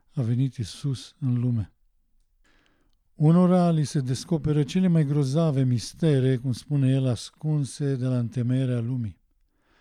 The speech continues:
Altora li se ia și înțelegerea și logica cea mai elementară. Toate acestea din cuvintele pildelor lui Isus. Venirea lui Isus ne descoperă o taină ascunsă oamenilor,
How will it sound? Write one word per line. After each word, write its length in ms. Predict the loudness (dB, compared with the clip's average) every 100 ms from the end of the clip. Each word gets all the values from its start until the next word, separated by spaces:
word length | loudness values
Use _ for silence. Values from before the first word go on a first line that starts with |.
| _ _
Altora 800 | -4 -2 -2 -4 -2 -4 -6 -12 _ _ _
li 160 | -8
se 220 | -8 -6 -6
ia 280 | -4 -4
și 200 | -8 -8
înțelegerea 840 | -8 -8 -6 -6 -4 -4 -4 -4 -6
și 180 | -8 -8
logica 580 | -4 -4 -4 -6 -6 -8
cea 200 | -4 -2
mai 160 | 0
elementară. 800 | 0 0 -2 -2 -4 -6 -6 -12 _ _ _ _ _ _ _ _
Toate 320 | -6 -4 -4
acestea 500 | -6 -4 -6 -6 -6
din 180 | -6 -6
cuvintele 540 | -6 -4 -4 -2 -4
pildelor 800 | -6 -6 -4 -2 -2 -2 0 -2 -2
lui 160 | -2
Isus. 500 | -4 -6 -10 -12 -14 _ _ _ _ _ _ _ _ _ _ _
Venirea 380 | 0 2 4
lui 160 | 2 2
Isus 340 | 0 -2 -2
ne 120 | 0 -2
descoperă 460 | -2 -6 -4 -2
o 80 | -2
taină 540 | -2 -2 0 2 0
ascunsă 480 | -2 -4 -4 -4 -2
oamenilor, 720 | -2 0 2 2 0 -2 -4